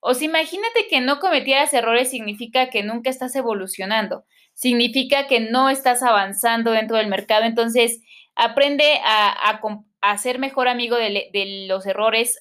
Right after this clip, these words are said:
a, hazte aliado de los fracasos, porque ese va a ser tu mejor aliado. Y bueno,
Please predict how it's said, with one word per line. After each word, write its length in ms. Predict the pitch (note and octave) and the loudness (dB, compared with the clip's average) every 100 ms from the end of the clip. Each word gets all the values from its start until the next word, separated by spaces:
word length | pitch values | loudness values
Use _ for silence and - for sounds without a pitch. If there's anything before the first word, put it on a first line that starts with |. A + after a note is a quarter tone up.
| - | -6
a, 280 | - G3 - - _ _ | -2 0 -2 -12 _ _
hazte 400 | G#3 A3+ A3+ B3+ | -2 -2 -2 0
aliado 540 | A3 A3 A3+ A3+ B3 B3+ | 0 0 0 2 2 0
de 80 | |
los 180 | A3 G3+ | -2 -6
fracasos, 760 | - F#3 G#3 G#3 G#3 A#3 A#3+ - - _ _ | -6 -4 -2 -2 -2 -6 -6 -14 -20 _ _
porque 320 | A#3 A#3 C4 | -2 -2 -4
ese 200 | D#4+ F4 | -6 0
va 60 | F4 | 0
a 40 | C#4+ | 2
ser 180 | D4+ | -2
tu 100 | D4+ | -6
mejor 360 | B3+ G#3 A#3 A3 | -6 -6 -2 0
aliado. 360 | G#3+ F#3+ F3 - _ - - | 2 2 -2 -8 _ -20 -12
Y 120 | C4+ | 0
bueno, 240 | D#4 E4 | 2 2